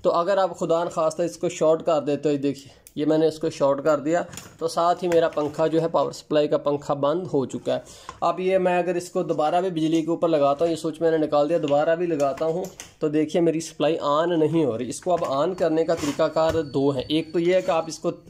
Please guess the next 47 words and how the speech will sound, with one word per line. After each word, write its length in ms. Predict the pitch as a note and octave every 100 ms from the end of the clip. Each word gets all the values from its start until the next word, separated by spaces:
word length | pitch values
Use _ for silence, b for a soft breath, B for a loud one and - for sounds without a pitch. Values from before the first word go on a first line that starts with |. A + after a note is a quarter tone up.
| B B B -
तीन 480 | D3+ D3 F#3+ G3+ G3+
चार 240 | F3+ E3+
मिनट 220 | F#3 F#3+
छोड़ 300 | F3+ D#3 D#3
दीजिए, 320 | E3 F#3+ F#3
ये 140 | F#3+ F3+
खुद 200 | F3 E3
ही 60 |
दोबारा, 380 | E3 D3+ D#3 E3+
दोबारा 340 | D#3 C#3+ D3 E3
जब 180 | E3+
आप 160 | E3 D#3+
इसको 200 | D#3 E3+
बिजली 260 | C#3+ C#3+ D#3
के 100 | E3
अंदर 160 | E3
लगाओगे, 400 | D#3 D3 D3+ E3+
तो 200 | D#3+ C#3
on 40 | D#3+
हो 180 | C3+
जाएगी। 200 | A#2 A#2+
तीन 200 | C3 D3+ D3+ E3 D#3
चार 240 | - C#3+ D3
मिनट 200 | D#3+ D#3+
आप 180 | D#3 C#3+
इसको 340 | - G#3 D4 B B B -
छोड़ 260 | D#3 D#3
दीजिए, 260 | D3+ E3+ F3+
कोई 180 | F3 C#3+
भी 120 | D#3+
मसला 360 | E3+ E3 F3 F3
नहीं 180 | F3+
है, 100 | F3+
वैसे 280 | D#3+ C3 E3
ही 60 | E3+
on 220 | E3 D#3+
हो 100 | D#3
जाएगी। 240 | D#3+ D#3
लेकिन 240 | D#3+ D#3+ D#3
दूसरा, 300 | D#3+ F#3+ F3
अगर 180 | D#3+ D#3
आप 140 | D#3
इंस्टेंटली 560 | D#3 D3+ D#3+ D3 D#3 E3+
on 200 | D#3 D#3
करना 220 | D#3 D#3+
चाहते 300 | D3 C3+ E3
हो, 140 | E3+